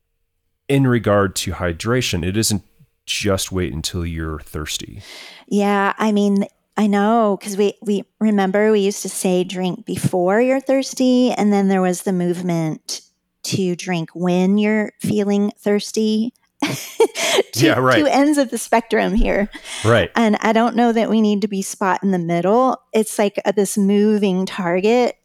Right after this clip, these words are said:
Speaker 2: We have to be sensible and learn what we need.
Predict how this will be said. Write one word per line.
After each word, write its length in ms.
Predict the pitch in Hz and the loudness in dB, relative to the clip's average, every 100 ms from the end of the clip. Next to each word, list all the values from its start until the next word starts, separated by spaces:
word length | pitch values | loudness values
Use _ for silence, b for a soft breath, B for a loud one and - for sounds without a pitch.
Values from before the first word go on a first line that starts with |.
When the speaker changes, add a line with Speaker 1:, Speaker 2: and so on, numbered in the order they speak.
| - | -4
Speaker 2:
We 160 | 202 220 | 0 0
have 220 | 214 202 | 0 -2
to 100 | 220 | -2
be 160 | 214 180 | -2 -4
sensible 800 | - - 359 508 - 185 190 185 | -4 -2 -2 -2 -2 0 2 2
and 240 | 185 185 | 0 0
learn 300 | 165 190 240 | 0 0 2
what 180 | 202 175 | 2 0
we 140 | 190 180 | 0 -2
need. 680 | 175 190 196 175 156 170 | 0 0 0 0 -4 -8